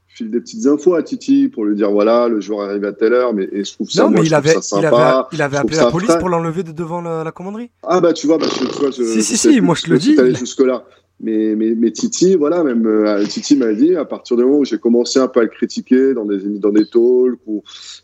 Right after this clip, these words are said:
Speaker 1: et voilà. Donc, en fait, c'était quelqu'un, dès qu'il le voulait, il personnalisait. Alors qu'aujourd'hui, sur Longoria, on est sur un truc, euh, on est sur un, un rapport très, très, très différent. C'est-à-dire que Longoria, euh,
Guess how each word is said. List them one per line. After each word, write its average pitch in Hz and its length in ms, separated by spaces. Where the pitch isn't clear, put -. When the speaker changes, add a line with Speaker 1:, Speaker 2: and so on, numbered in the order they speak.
Speaker 1:
et 113 280
voilà. 120 220
Donc, 117 160
en 127 80
fait, 185 160
c'était 135 220
quelqu'un, 160 500
dès 139 220
qu'il 139 220
le 135 140
voulait, 139 220
il 185 60
personnalisait. 135 560
Alors 113 180
qu'aujourd'hui, 143 340
sur 131 180
Longoria, 131 520
on 185 60
est 139 80
sur 127 240
un 127 60
truc, - 340
euh, 110 680
on 113 120
est 123 80
sur 113 280
un, 110 160
un 107 200
rapport 117 340
très, 165 300
très, 151 220
très 139 220
différent. 135 680
C'est-à-dire 117 480
que 110 180
Longoria, 131 600
euh, 101 600